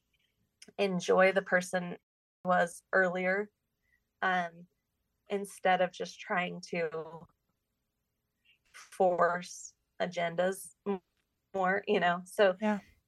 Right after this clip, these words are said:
Speaker 1: and try to get to know 'em, try to get to understand and enjoy it while you're on that roller coaster.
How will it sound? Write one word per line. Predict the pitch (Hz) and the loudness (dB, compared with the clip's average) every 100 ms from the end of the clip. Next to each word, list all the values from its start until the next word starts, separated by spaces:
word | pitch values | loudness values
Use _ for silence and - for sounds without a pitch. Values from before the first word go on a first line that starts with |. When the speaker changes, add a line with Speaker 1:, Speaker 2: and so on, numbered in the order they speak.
| _ | _
Speaker 1:
and | 214 214 202 - _ | -2 -2 -4 -14 _
try | - 208 | 0 4
to | 226 | 4
get | 233 220 | 2 0
to | 226 | -6
know | 208 196 185 | -6 -6 -4
'em, | 185 185 190 | -6 -6 -10
try | - 185 | -4 -4
to | 185 | -2
get | 196 - | -4 -4
to | 190 185 180 | -2 -2 -2
understand | 196 190 180 190 180 175 175 180 - | -6 -6 -6 -4 0 0 -2 -6 -2
and | 185 180 _ - | -2 -2 _ 2
enjoy | 180 170 | 4 6
it | 170 - - | 4 -2 -2
while | 196 180 170 | 4 4 4
you're | 175 170 | 0 0
on | 170 165 | -2 -2
that | 156 - | -8 -6
roller | - - - | -6 -6 -10
coaster. | - - - 85 | -14 -16 -16 -16